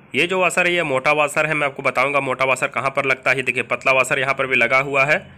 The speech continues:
दो मोटा वाशर मिलेगा आपको। ये देखिए, दो वाशर हो गया। यह दो मोटा वाशर पहले फ्लाईव्हील में इस तरह से लगता है, बोल्ट के साथ ही लगता है। जब आप क्लच को फिट करेंगे ना, क्लच का बोल्ट लगाएंगे, तो आपको इस तरह से वाशर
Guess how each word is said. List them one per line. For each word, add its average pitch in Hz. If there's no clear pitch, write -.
दो 147
मोटा 165
वाशर 147
मिलेगा 147
आपको। 147
ये 120
देखिए, 101
दो 131
वाशर 160
हो 156
गया। 175
यह 131
दो 156
मोटा 160
वाशर 151
पहले 143
फ्लाईव्हील 139
में 156
इस 135
तरह 139
से 135
लगता 135
है, 151
बोल्ट 143
के 180
साथ 139
ही 160
लगता 143
है। 135
जब 131
आप 143
क्लच 143
को 151
फिट 143
करेंगे 139
ना, 147
क्लच 151
का 156
बोल्ट 147
लगाएंगे, 135
तो 147
आपको 131
इस 139
तरह 147
से 151
वाशर 139